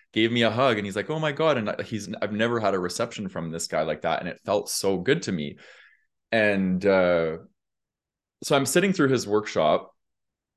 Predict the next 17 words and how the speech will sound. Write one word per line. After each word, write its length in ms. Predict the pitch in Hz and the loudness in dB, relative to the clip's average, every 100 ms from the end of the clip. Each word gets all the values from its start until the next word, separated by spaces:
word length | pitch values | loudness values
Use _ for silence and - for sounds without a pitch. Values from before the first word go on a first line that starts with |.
| _ _ _ _ - | _ _ _ _ 0
and 100 | 117 | 4
I 80 | 123 | 6
was 140 | 127 | 4
just 180 | 151 123 | 0 0
really 340 | 113 123 139 | 0 2 0
almost 340 | - 110 127 110 | 0 -2 -2 -2
enamored 500 | 92 78 98 110 87 | -2 -2 -2 -2 -2
by 180 | 55 - | -6 -6
him. 280 | - 69 | -10 -10
Like, 160 | 67 90 | -8 -8
he 160 | - 104 | -6 -6
was 240 | 95 - | -4 -6
so 260 | - 120 127 | -2 2 2
authentic 560 | 113 98 95 101 - | 0 -6 -2 -4 -6
and 140 | - 85 | -10 -8
so 340 | - 117 131 | -6 0 0
grounded 720 | 110 101 98 101 98 98 98 | 0 -2 -2 -2 0 0 -2